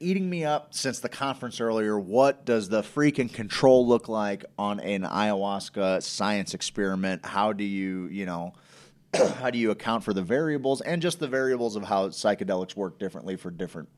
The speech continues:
people? And, uh, uh, I'm waiting in line, and then Steve comes up to me, like, with, like, this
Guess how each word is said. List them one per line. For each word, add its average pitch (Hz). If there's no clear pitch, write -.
people? 117
And, 95
uh, 87
uh, 92
I'm 92
waiting 113
in 110
line, 104
and 92
then 90
Steve 147
comes 107
up 120
to 104
me, 92
like, 80
with, 98
like, 98
this 95